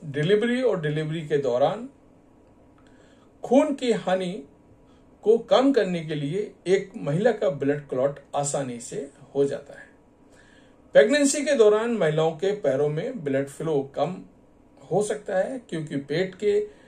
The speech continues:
निचले हिस्से में blood vessels पर काफी प्रभाव बनता है। इसके अलावा delivery के बाद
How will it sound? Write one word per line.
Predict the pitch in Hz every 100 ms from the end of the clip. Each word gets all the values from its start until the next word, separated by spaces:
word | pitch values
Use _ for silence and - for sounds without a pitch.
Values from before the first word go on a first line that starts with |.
| - _
निचले | 180 240 285 285
हिस्से | 233 - 190
में | 180 - - -
blood | 143 139 147 143
vessels | 131 131 - 170 185 - - - - - - _
पर | - -
काफी | - 139 - 165 175 - _ - 151
प्रभाव | 139 127 139 - -
बनता | 139 123 120 -
है। | - - _ - - _
इसके | 139 - 147
अलावा | 113 - 160 214 220 214 - _ 156
delivery | 147 156 147 147 143
के | 135
बाद | 123 151 180 185